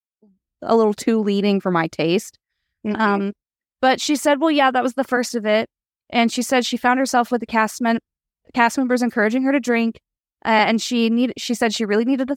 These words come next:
Speaker 1: therapist in her life. And again, something else that I'm like, "Yeah, like, by the time you're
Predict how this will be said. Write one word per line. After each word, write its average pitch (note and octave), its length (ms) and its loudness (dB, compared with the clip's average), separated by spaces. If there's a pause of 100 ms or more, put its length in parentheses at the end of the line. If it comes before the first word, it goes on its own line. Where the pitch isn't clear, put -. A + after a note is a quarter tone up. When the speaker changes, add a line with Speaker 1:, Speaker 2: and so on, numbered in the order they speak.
Speaker 1:
therapist D#4+ 420 0
in C#4 80 -2
her B3+ 140 0
life. G#3 440 0 (120)
And A3+ 280 2
again, C4+ 460 0
something C4+ 360 -2
else C4+ 160 2
that A#3+ 100 -4
I'm A#3+ 140 -2
like, A3 340 0 (1000)
"Yeah, C4+ 460 2
like, G#3+ 260 -2
by C#4+ 200 2
the C#4+ 100 -2
time C4+ 300 -2
you're A3+ 140 -4